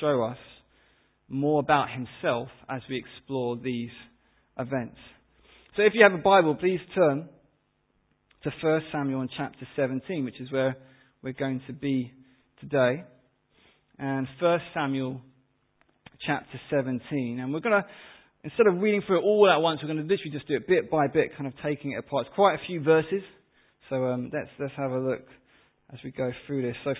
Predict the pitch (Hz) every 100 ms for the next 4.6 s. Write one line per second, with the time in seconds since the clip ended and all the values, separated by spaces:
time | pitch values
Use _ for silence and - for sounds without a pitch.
0 | - 175 175 - 175 160 147 135 - _
1 | _ _ _ _ _ _ - - 147 139
2 | 139 - 147 123 123 127 _ _ _ _
3 | _ _ _ _ _ _ _ _ - 120
4 | 127 123 - 127 123 127